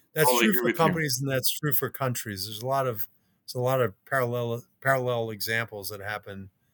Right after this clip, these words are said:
Speaker 1: that happen everywhere.
Speaker 2: I totally agree with you. I, I think the same way. There's, like, there's not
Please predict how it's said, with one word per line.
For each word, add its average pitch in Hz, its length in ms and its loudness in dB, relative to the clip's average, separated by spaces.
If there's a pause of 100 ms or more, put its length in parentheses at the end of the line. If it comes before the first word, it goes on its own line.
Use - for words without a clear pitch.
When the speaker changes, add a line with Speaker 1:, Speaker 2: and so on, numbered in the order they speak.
(180)
Speaker 1:
that 113 80 -6
happen 104 280 -6
everywhere. 95 440 -12 (720)
Speaker 2:
I 101 100 0
totally 120 280 2
agree 107 140 2
with 101 160 0
you. 98 60 2
I, 101 200 6
I 113 80 4
think 117 200 -2
the 104 60 -4
same 98 280 6
way. 95 160 4
There's, 98 200 2
like, - 300 4
there's 110 180 -4
not 151 240 4